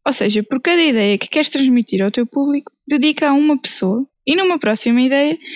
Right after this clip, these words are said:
direcionas a tua atenção para outra pessoa da audiência e assim sucessivamente. Isto fará com que o público se sinta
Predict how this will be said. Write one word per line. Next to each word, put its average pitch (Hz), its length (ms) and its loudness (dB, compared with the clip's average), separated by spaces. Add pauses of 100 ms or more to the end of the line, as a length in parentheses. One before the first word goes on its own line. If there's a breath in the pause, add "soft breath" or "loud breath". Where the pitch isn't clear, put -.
(140 loud breath)
direcionas 285 560 0
a 233 60 0
tua 262 160 -2
atenção 285 420 0
para 302 220 -2
outra 302 260 0
pessoa 294 360 0
da 294 100 0
audiência 277 540 0 (100)
e 262 100 0
assim 262 320 0
sucessivamente. 233 840 -2 (420 loud breath)
Isto - 220 -2
fará 254 260 0
com 220 140 -2
que - 120 -4
o 233 60 -2
público 226 400 0
se - 160 -2
sinta 214 420 0